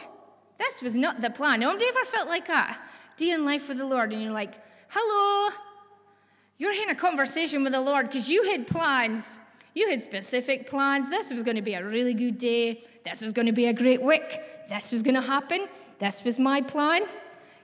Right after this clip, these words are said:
And then it doesn't work out. What a chick. I have just made my very best effort to make life rather perfect, Lord. And it's not happening.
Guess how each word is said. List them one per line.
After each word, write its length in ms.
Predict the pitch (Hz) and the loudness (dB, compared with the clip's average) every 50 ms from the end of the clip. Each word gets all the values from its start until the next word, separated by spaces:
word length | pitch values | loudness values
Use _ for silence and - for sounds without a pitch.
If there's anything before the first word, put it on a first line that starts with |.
| _ - | _ -8
And 80 | 415 480 | -6 -4
then 80 | 539 554 | -2 -2
it 100 | 539 - | -2 0
doesn't 340 | - 605 587 605 605 605 587 | 0 0 2 2 0 0 0
work 220 | 571 554 - - 640 679 622 | -4 -6 -4 -2 -2 -2 -2
out. 220 | - - - - - - - - | -2 -4 -8 -18 -18 -20 -14 -8
What 120 | - 453 - | -6 -6 -4
a 160 | - - - | -2 0 2
chick. 400 | 622 605 - - - - - - - - - - - - _ _ _ - - | 2 2 0 -2 -8 -12 -12 -14 -16 -20 -20 -20 -20 -20 _ _ _ -4 -4
I 80 | 508 508 - - | -2 -2 0 -2
have 140 | 480 - - | -2 -2 -2
just 240 | - 403 - - - | -4 -4 -4 -4 -6
made 220 | 339 370 381 320 | -6 -6 -4 -4
my 160 | 330 330 320 | -2 -4 -2
very 300 | 277 285 302 311 320 320 | -2 0 -2 0 0 -2
best 320 | 262 262 269 277 269 - - | -2 -2 -2 -4 -4 -4 -4
effort 520 | - 285 277 - 208 202 - - - - - - - - - - - - - _ _ _ _ - | -4 -4 -2 -2 -4 -4 -4 -6 -10 -14 -14 -16 -20 -20 -20 -20 -20 -20 -20 _ _ _ _ -4
to 100 | - 277 | 0 0
make 260 | 269 262 226 - - | 0 0 0 -4 -6
life 280 | 294 302 302 - - | -6 -6 -6 -6 -6
rather 240 | 285 277 262 254 240 | -4 -4 -4 -4 -6
perfect, 420 | 247 - 311 302 - - 269 - - | -6 -6 -8 -8 -8 -12 -12 -10 -8
Lord. 280 | 226 196 160 185 - - - - - _ _ _ _ _ _ _ _ _ _ _ _ _ _ _ _ - | -6 -6 -6 -8 -10 -16 -20 -20 -20 _ _ _ _ _ _ _ _ _ _ _ _ _ _ _ _ -12
And 120 | 440 440 | -10 -10
it's 120 | 277 - | -8 -4
not 140 | - 254 226 | -4 -2 -2
happening. 380 | 240 320 - - 359 294 233 | -2 -4 -8 -8 -6 -6 -6